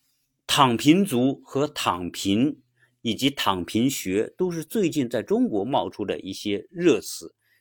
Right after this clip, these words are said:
但实际上大家不要以为只有中国才有躺平这一说。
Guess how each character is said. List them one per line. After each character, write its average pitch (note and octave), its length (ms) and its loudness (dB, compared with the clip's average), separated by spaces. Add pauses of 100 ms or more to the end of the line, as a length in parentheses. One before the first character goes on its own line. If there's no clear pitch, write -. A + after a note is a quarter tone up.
但 C#3+ 160 2
实 - 240 -4
际 E3+ 100 -6
上 D#3+ 280 -4
大 A#2+ 160 0
家 G2 240 -2 (580)
不 A#2+ 140 4
要 E3+ 240 6
以 F#2+ 140 -2
为 E2 300 -4
只 - 220 -10
有 G2 140 -6
中 G#3+ 400 4
国 G#2 260 0
才 - 160 -6
有 G2 140 -2
躺 D#2+ 400 -4
平 F#2 260 -6
这 A2 140 -2
一 F2 100 -4
说。 E2+ 320 -12